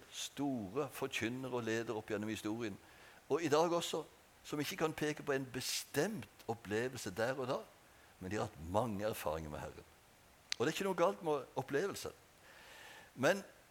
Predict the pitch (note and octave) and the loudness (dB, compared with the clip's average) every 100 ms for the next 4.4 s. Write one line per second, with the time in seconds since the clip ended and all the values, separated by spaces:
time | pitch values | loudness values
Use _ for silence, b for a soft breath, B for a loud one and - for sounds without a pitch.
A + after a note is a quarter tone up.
0 | - - A#2+ D#3+ F#3 F3+ - - - - | -20 -2 4 4 4 2 0 -14 -2 2
1 | F3 D#3+ - B2+ - - G#2 G2 F#2 E2 | 2 2 2 0 0 0 0 2 0 -2
2 | - - - - - - - - - A2 | -8 -14 -20 -20 -20 -20 -20 -20 -2 0
3 | C3 B2+ A#2+ - C#3+ - D3 E3+ E3 G2+ | 2 2 0 -2 0 0 4 4 4 2
4 | G2 F2 D#2+ - | 2 0 -2 -10